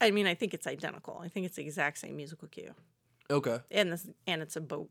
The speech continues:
Speaker 1: on the water, so.
Speaker 2: Classic.
Speaker 1: Anywho. Um, lots and lots of fun Easter eggs that we enjoyed. But I kinda wanna get into the deeper depths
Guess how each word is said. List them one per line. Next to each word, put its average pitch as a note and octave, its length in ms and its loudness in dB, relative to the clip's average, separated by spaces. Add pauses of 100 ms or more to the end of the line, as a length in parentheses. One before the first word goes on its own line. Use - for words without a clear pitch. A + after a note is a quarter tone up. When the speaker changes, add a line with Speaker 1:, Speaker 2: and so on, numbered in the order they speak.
(100)
Speaker 1:
on D#3+ 120 -6
the D3 60 -8
water, D3 300 -10 (100)
so. D#3 200 -12 (1200)
Speaker 2:
Classic. - 440 -4 (120)
Speaker 1:
Anywho. F3 340 0 (680)
Um, G3 600 6 (180)
lots C4 400 8
and G3+ 100 4
lots D#3 200 2
of - 60 -16
fun - 220 -8
Easter - 300 -10
eggs - 380 -14 (220)
that - 220 -2
we E3+ 120 -4
enjoyed. D#3+ 480 -6 (1300)
But - 480 4 (720)
I C4 200 10
kinda D4 280 4
wanna C4 240 6
get F#3 260 4
into F3+ 540 0
the E3 400 0 (440)
deeper B3 340 4
depths F#3+ 500 4